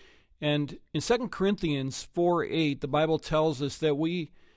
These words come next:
are hard-pressed on every side, but not crushed, perplexed, but not in despair. And the reason Paul could write those words is because he knew the power of Christ. And you might feel right now that you're,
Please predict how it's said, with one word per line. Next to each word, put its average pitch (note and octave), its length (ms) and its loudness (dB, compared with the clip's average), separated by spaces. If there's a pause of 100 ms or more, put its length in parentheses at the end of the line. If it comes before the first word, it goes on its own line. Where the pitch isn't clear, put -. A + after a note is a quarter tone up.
(320)
are C#3+ 120 2
hard-pressed G3 680 0
on C#3+ 160 -2
every C#3+ 200 0
side, B2+ 520 -6 (720)
but D3+ 240 4
not F3 280 -2
crushed, C3+ 440 -6 (880)
perplexed, - 720 -4 (640)
but C#3+ 180 0
not C#3 320 -2
in C#3+ 140 -4
despair. B2 600 -8 (800)
And D#3 100 4
the D#3+ 80 6
reason A3 320 4
Paul F3 280 4
could C#3 220 -2
write C#3+ 240 2
those D3 240 0
words D3 320 0
is C#3+ 120 -6
because C#3 420 -6
he E3+ 160 -6
knew D#3+ 420 0
the C#3 80 -2
power C#3 460 -2
of - 200 -12
Christ. C#3+ 440 -4
And D3+ 100 0
you G3 80 0
might F#3+ 340 2
feel F3+ 380 0
right D3 300 0
now D3 280 -4
that C3+ 200 -4
you're, F3 520 0